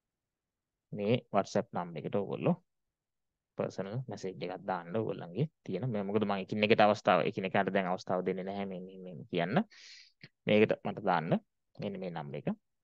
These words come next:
නම් එකක් දාන්න. ඊට පස්සේ ඔයගොල්ලන්ගේ දැන් මේ, මේ, ම්ම්, අපි කෝස් එක කරන් යද්දි මේ ඔයගොල්ලන්ගේ තියෙන අයි ටී සම්බන්ධ ප්‍රශ්න මට මේ WhatsApp අංකයට යොමු කරන්න. මම, අ,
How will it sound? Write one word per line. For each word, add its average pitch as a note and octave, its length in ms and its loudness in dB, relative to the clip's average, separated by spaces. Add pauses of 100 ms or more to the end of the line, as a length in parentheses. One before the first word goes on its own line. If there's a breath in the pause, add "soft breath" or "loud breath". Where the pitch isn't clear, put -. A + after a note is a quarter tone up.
(500)
නම් F#2+ 300 -2
එකක් F#2 200 -4
දාන්න. F2 240 -2
ඊට A#2 140 2
පස්සේ A2 180 6
ඔයගොල්ලන්ගේ A2 340 6 (320 loud breath)
දැන් A#2 280 6
මේ, G#2+ 220 6
මේ, G2 300 0 (1080)
ම්ම්, G#2+ 340 0 (220)
අපි A#2+ 220 8
කෝස් A#2+ 260 8
එක B2+ 120 8
කරන් B2+ 320 6
යද්දි B2+ 300 8
මේ A#2 240 4 (1500)
ඔයගොල්ලන්ගේ A#2+ 300 8
තියෙන A2+ 180 6
අයි G#2 180 8
ටී A#2+ 200 4
සම්බන්ධ A2 420 2
ප්‍රශ්න G#2 340 4 (640 soft breath)
මට A2+ 180 4 (120)
මේ G#2 260 4
WhatsApp G#2 360 4
අංකයට G#2 280 2
යොමු G2 180 4
කරන්න. G2 260 2
මම, G#2+ 220 4
අ, G2+ 80 4